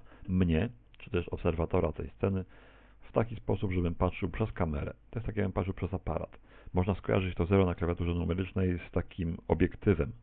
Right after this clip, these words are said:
Okrągły otwór może się różnie różnym ludziom kojarzyć. W każdym razie zero wciśnięte, drugi raz wyłączam je z tego widoku. Ewentualnie jak jestem w tym widoku i nacisnę kółko myszy i przesunę, również wychodzę z takiego widoku i widzę normalnie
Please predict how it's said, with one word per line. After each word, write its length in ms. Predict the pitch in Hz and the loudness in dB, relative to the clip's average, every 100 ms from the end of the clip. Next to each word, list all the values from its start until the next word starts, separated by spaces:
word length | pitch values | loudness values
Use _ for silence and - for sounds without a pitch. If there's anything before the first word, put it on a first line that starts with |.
| - | -2
Okrągły 520 | 98 95 90 90 80 | -2 2 2 4 4
otwór 440 | 87 82 - 82 - - - - - 95 | 4 2 2 0 0 -14 -20 -20 -12 -2
może 200 | 85 82 | 0 0
się 140 | 90 | 2
różnie 320 | 85 85 80 | 2 2 2
różnym 360 | 92 92 98 82 | 4 4 4 0
ludziom 280 | 85 80 78 | 0 0 0
kojarzyć. 440 | 78 78 78 - - - - - | 0 0 -2 -8 -12 -12 -12 -6
W 40 | - | 0
każdym 220 | 127 123 | 2 4
razie 160 | 110 | 4
zero 240 | 101 123 117 | 6 6 6
wciśnięte, 640 | 113 - 117 113 113 104 | 0 0 2 4 6 6
drugi 320 | 104 127 117 | 4 0 2
raz 200 | 120 92 | 4 2
wyłączam 480 | 87 104 104 85 80 | 6 8 8 6 2
je 60 | 78 | 0
z 40 | |
tego 200 | 90 87 | 0 0
widoku. 440 | 78 78 80 175 196 - - - - | 0 0 2 0 -2 -8 -20 -12 -2
Ewentualnie 400 | 147 143 139 131 | 2 4 4 4
jak 140 | 120 | 2
jestem 240 | 131 123 117 | 0 0 0
w 20 | |
tym 140 | 120 | 0
widoku 440 | 110 110 117 117 113 | 2 4 4 2 0
i 80 | |
nacisnę 420 | 98 - 98 101 98 | 0 0 -2 -2 2
kółko 320 | 98 - 95 | 2 4 4
myszy 240 | 104 98 | 2 0
i 40 | 90 | -2
przesunę, 480 | 92 - 95 90 92 | -2 -2 0 0 2
również 400 | 107 104 95 - 101 | 2 2 0 0 0
wychodzę 380 | 95 101 85 | 2 2 2
z 40 | 80 | 0
takiego 340 | 104 82 82 | -4 -4 -4
widoku 380 | 78 - 90 95 | -4 -4 -2 -2
i 120 | 92 | -4
widzę 220 | 90 87 | -2 -2
normalnie 460 | 82 80 85 80 | 0 0 0 -2